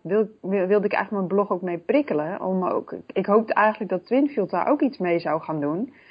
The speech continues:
Ehm, om, om, eh, met een, met ondernemers en met accountants en met, eh, het individu zelf om een brainstorm sessie te houden. Van wat, want dat is wel het belangrijkste. Weet je, ik kan ze wel opnoemen,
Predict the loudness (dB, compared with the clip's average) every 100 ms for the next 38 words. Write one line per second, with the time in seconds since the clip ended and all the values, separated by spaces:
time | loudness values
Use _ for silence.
0 | -20 -20 -20 _ -2 4 6 6 4 2
1 | 2 2 0 -4 2 4 4 4 4 6
2 | 4 2 -2 -4 -2 2 4 4 2 0
3 | 0 0 2 4 4 4 2 0 0 -2
4 | -4 -6 -4 -4 -4 2 4 4 2 -2
5 | -6 -6 -4 -2 -2 0 0 0 -2 -4
6 | -2 -2 -2 -4 2 4 4 0 -2 2
7 | 4 6 4 0 -2 -2 -2 -4 -4 0
8 | 0 2 0 -2 -10 -20 -18 -6 0 2
9 | 2 0 -8 -4 -2 -2 2 2 4 2
10 | 2 2 4 4 2 -4 -2 0 0 0
11 | 2 2 2 0 2 0 0 -2 0 -2
12 | -6